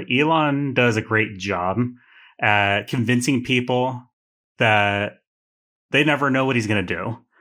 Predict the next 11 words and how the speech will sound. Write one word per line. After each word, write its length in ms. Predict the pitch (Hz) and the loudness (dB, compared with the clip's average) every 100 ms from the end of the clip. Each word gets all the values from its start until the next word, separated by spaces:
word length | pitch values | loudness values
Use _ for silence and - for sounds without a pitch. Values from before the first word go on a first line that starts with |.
| _ _ - - _ _ | _ _ -20 -20 _ _
You 100 | 120 | 2
never 240 | 120 117 | 2 2
know 200 | 120 117 | 2 2
if 100 | 110 | 2
he's 180 | 117 107 | 0 2
actually 260 | 104 - 98 | 0 0 -4
serious 640 | - 139 143 135 131 120 | 0 2 4 4 2 0
or 140 | 135 104 | -2 -2
if 80 | |
he's 160 | 110 95 | -2 -4
joking. 760 | 95 113 110 117 110 107 104 | 0 2 2 2 0 0 -2